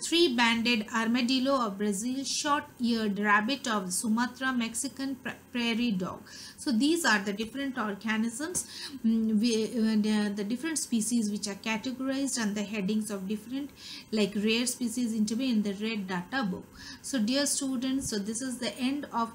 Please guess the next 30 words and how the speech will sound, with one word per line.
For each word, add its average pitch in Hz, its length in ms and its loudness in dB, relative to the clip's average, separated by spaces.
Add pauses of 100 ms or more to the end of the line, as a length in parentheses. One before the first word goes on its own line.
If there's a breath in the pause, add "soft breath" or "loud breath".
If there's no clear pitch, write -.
our 214 680 0 (260)
class 247 340 4
twelve's 233 460 -2
biology 202 540 -2
syllabus. 269 960 -4
So 233 220 0
just 269 400 0
read 240 380 0
your 220 260 2
N 220 180 0
C 262 120 -2
E 247 40 -2
R 233 40 -2
T 233 100 -4
textbook 214 580 -4
thoroughly, 277 540 2
make 233 380 2
down 220 260 2
the 208 100 0
notes 240 440 0
from 214 280 0
the 202 80 0
different 214 460 -2
videos 247 500 0
which 220 160 -6
I 202 120 -4
have 185 100 -4
been 208 160 -2
providing 254 600 -4
you, 285 160 -10